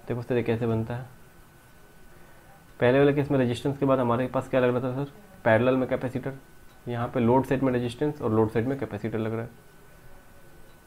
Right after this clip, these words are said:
ये हमारा वी नॉट हो गया, ये हमारा वी आई हो गया, आर वन, आर टू,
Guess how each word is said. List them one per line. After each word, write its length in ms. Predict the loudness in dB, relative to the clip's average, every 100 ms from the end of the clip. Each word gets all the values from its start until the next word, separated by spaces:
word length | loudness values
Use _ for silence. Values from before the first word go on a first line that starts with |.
| -8
ये 120 | -2
हमारा 320 | 0 0 0 0
वी 180 | 0
नॉट 220 | 2 2 0
हो 60 |
गया, 160 | -6 -8 -14 -20 -14 -6
ये 100 | -4
हमारा 220 | -2 -2
वी 200 | 0 0
आई 100 | 0
हो 100 | 0
गया, 160 | -4 -8 -14 -20 -20 -20 -20 -20 -20 -8 4
आर 180 | 6 6
वन, 240 | 2 -2 -8 -20 -20 -20 -20 -20 -20 -20 -8 0
आर 200 | 2 2
टू, 100 | -4